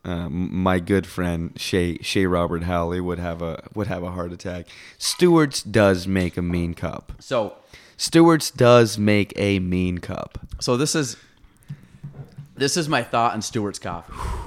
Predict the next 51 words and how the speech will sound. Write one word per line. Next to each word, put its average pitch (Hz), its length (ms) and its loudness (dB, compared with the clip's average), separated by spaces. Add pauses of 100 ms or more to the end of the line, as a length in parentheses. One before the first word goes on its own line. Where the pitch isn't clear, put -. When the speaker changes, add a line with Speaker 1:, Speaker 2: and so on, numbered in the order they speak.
(120)
Speaker 1:
Here 92 100 -2
we 85 120 -6
go. 90 100 -8
Speaker 2:
This 110 160 -6
is - 60 -20
my 151 80 2
thought. 98 320 2
I'm 107 80 -2
gonna 117 260 -2
Speaker 1:
This, 113 280 6
Speaker 2:
talk 113 80 0
Speaker 1:
this 147 140 12
Speaker 2:
about 156 80 10
Speaker 1:
might, 120 160 10
Speaker 2:
being 156 140 12
Speaker 1:
this 131 120 12
Speaker 2:
honest. 139 80 10
Speaker 1:
might 131 180 12
be 120 140 12
an 107 80 12
argument 87 420 8
here, 85 180 4
people. 82 320 0
So - 200 -10 (180)
Speaker 2:
Talked 139 180 2
about 139 140 0
being 131 160 2
honest. 101 400 -6 (520)
I 120 240 8
would 170 180 4
say 135 300 2
Stewart's 139 640 -2
coffee 104 480 -2
on 95 100 -4
a 92 60 -8
scale 107 360 -2
of 95 140 -4
one 101 220 2
to 143 80 -4
ten. 120 360 4 (1160)
Speaker 1:
<laughs> - 80 -4 (1000)
Speaker 2:
Like, 135 140 0
if 117 60 -2
you 139 120 4
want 151 180 2
me 143 60 2
to 127 80 2
do 127 40 4
the 107 80 -8
pizza 139 320 -2
review, 87 380 -4